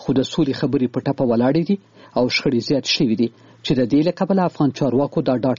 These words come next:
ترلاسه کړی دی چې د بایدن اداره به د سولې د بدې معاملې پر ځای د خپلو ځواکونو له ایستلو لاس واخلي. ډیلی بیسټ د افغان دولت د یو امنیتي مسؤل په وینا چې په مذاکراتو کې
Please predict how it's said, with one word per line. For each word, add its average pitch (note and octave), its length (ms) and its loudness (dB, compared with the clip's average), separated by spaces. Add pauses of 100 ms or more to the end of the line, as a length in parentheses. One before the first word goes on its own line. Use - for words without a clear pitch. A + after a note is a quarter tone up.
(100)
ترلاسه B2+ 360 -2
کړی F3+ 280 0
دی D3 80 0 (400)
چې - 120 -2
د A#2+ 120 0
بایدن B2+ 320 0 (100)
اداره B2 320 0
به F#3 120 2
د E3 140 -2
سولې C#3+ 240 0
د C3 160 -2
بدې F3+ 240 -2
معاملې A#2+ 440 2
پر B2 100 -2 (100)
ځای D#3 160 0 (440)
د - 100 0
خپلو F#3 360 -2
ځواکونو A#2+ 420 0
له A#2+ 120 0
ایستلو C3+ 400 -2
لاس - 240 -6
واخلي. A#2+ 340 -2 (480)
ډیلی B2 260 2
بیسټ D#3 240 0 (400)
د - 20 0 (120)
افغان D#3+ 300 0
دولت D3+ 360 -2
د C3 140 0
یو C3+ 100 2
امنیتي B2+ 340 0
مسؤل D#3 400 0
په B2 120 0
وینا A#2+ 240 2
چې - 200 -4
په C3+ 120 2
مذاکراتو C3 640 -2
کې B2+ 80 -2